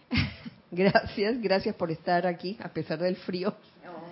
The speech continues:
<laughs> El frío es de aquí adentro, ¿no? <laughs> Dentro del salón, porque sale allá afuera y, eh, <laughs> hay una cálida brisa. <laughs>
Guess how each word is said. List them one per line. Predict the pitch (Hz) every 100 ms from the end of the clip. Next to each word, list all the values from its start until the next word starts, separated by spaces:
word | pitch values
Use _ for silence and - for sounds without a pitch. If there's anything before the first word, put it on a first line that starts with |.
| - - -
<laughs> | 285 277 185 196 156 - -
El | 170
frío | - 196 233
es |
de | 208
aquí | 196 196
adentro, | 190 190 170 - 147
¿no? | 170
<laughs> | 220 196 262 294 320 320 294 330 339 - 208
Dentro | 202 214
del | 240
salón, | 208 202 208
porque | 202 185
sale | 196 208 262 277
allá | 233 196
afuera | 208 - 262 277 285 262
y, |
eh, | 190 180 180 202 240 320 370 359 285 - - -
<laughs> | - -
hay | - 208
una | 208 214 214 -
cálida | 214 226 202
brisa. | 175 185 214 - 202 196 190 247 147 151 151 - - - - - -
<laughs> | 226 - 160 165 165 185 196 175 185